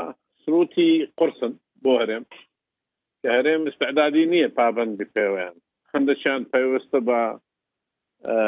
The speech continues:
مەنافیزی حدودی کە دەبی تەسلیم بکرێ و کە قواتی عێراقی بستە ئەوێ و، ئە، مەپارەکان و ئیدارەکردنی گۆمرگ و ئەو دەبێتە سەر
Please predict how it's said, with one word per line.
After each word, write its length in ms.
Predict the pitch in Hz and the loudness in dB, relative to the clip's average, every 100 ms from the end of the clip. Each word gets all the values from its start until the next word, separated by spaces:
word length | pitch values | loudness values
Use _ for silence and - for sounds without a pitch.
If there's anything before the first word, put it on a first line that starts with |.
| 104 | 0
مەنافیزی 560 | 123 127 123 135 127 | 0 0 0 -2 -2
حدودی 480 | 123 127 127 131 170 | -2 -2 0 2 2
کە 80 | 165 | 2
دەبی 280 | 156 156 156 | 0 0 0
تەسلیم 420 | 156 - 156 151 143 | -2 -2 0 0 0
بکرێ 420 | 139 - 143 143 | -2 -2 2 2
و 120 | 139 | 0
کە 240 | - 113 98 98 98 _ _ _ _ | -2 -2 0 -2 -8 _ _ _ _
قواتی 420 | - 123 120 120 110 | 0 2 2 -2 -2
عێراقی 400 | 107 107 - 170 | -2 -2 0 0
بستە 300 | 156 - 156 | 0 -2 0
ئەوێ 300 | 143 143 143 | 2 4 4
و، 140 | 139 139 - _ _ _ _ _ _ _ - | 2 -2 -8 _ _ _ _ _ _ _ -10
ئە، 120 | 110 104 | -6 -4
مەپارەکان 760 | 104 - 123 110 107 - 147 156 | -2 -2 0 0 -2 -2 -2 0
و 140 | 151 143 | 0 0
ئیدارەکردنی 880 | 117 117 107 90 - 104 117 113 104 | 2 2 0 -2 -4 -2 -2 -2 -2
گۆمرگ 460 | 120 120 156 151 | 0 2 2 2
و 160 | 147 147 139 143 _ _ _ _ - | 2 2 2 -4 _ _ _ _ -8
ئەو 140 | 165 175 | -2 0
دەبێتە 460 | 151 156 160 151 151 | 0 0 0 -2 -4
سەر 180 | 160 147 | 0 0